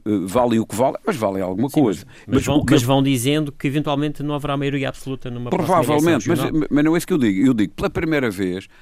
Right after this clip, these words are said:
Speaker 1: a tal, aquilo que eu chamo é que a incerteza se instala. Ou seja, aqui durante muitos anos, o, as eleições regionais, bom, enfim, eram um pouco
Speaker 2: Era para saber qu-, por quantos é que o
Speaker 1: era
Speaker 2: P S D
Speaker 1: por,
Speaker 2: ganhava.
Speaker 1: por quantos é que ganhava. E, portanto, não havia a incerteza se o P S D ganhava.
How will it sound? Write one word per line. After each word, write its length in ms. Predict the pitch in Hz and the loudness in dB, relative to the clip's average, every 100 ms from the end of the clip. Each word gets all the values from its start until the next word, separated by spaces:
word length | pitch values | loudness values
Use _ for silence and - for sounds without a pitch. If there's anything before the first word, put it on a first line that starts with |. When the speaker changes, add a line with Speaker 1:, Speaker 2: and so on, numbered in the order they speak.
| - | -10
Speaker 1:
a 100 | 123 | -8
tal, 300 | - 143 143 | -2 -2 -2
aquilo 280 | - - 139 | -4 -6 -6
que 80 | - | -6
eu 40 | |
chamo 320 | 123 - 135 127 | -6 -2 0 0
é 120 | 123 | -2
que 100 | - | 0
a 60 | |
incerteza 560 | 135 - 127 123 123 123 | 0 0 -4 -2 -4 -4
se 120 | - | -4
instala. 440 | 131 - 101 90 - | -6 -4 -6 -6 -4
Ou 120 | 156 | -4
seja, 320 | - 69 - - - - - - | -4 -10 -12 -20 -20 -20 -14 -10
aqui 220 | 143 160 | -8 -6
durante 520 | 135 175 208 175 - | -2 2 0 0 -4
muitos 480 | 123 139 127 - 87 | 0 2 2 -2 -6
anos, 380 | 80 73 73 - - - - | -6 -6 -14 -18 -20 -20 -6
o, 140 | 117 - | -6 -4
as 160 | 117 113 | -4 -2
eleições 460 | 143 123 - 95 | -2 -4 -6 -10
regionais, 580 | - 92 104 104 110 120 - - - | -10 -10 -6 -4 -4 -6 -12 -16 -10
bom, 180 | - 202 - | -2 0 0
enfim, 240 | 160 160 | 0 0
eram 240 | 151 147 | 0 0
um 80 | 139 | -2
pouco 500 | 117 - 131 - - | -4 -2 -2 -2 -4
Speaker 2:
Era 140 | 131 120 | -2 4
para 80 | |
saber 240 | 135 135 147 | 4 4 2
qu-, 180 | 160 139 | -2 -4
por 140 | - | 0
quantos 260 | - 143 127 | 2 0 0
é 40 | |
que 60 | 113 | 0
o 20 | |
Speaker 1:
era 160 | 160 156 | 2 2
Speaker 2:
P 80 | 127 | 0
S 40 | |
D 40 | 113 | 0
Speaker 1:
por, 60 | |
Speaker 2:
ganhava. 160 | 110 104 | 0 2
Speaker 1:
por 140 | 117 | 2
quantos 320 | 131 160 143 | 4 2 2
é 80 | 147 | 0
que 60 | 123 | 0
ganhava. 640 | 147 143 135 110 104 110 - - - | 2 2 2 0 -2 -6 -10 -20 -12
E, 80 | - | -6
portanto, 380 | - 180 - 165 | -4 -4 -2 0
não 180 | 160 | 2
havia 300 | 185 135 156 | 2 2 2
a 20 | 156 | 2
incerteza 720 | 147 - 135 117 147 147 120 | 2 2 0 2 2 2 0
se 160 | - 135 | 0 0
o 40 | |
P 140 | - | 0
S 140 | 123 - | -2 -2
D 120 | 113 | -2
ganhava. 440 | 104 95 76 82 | -2 -4 -6 -12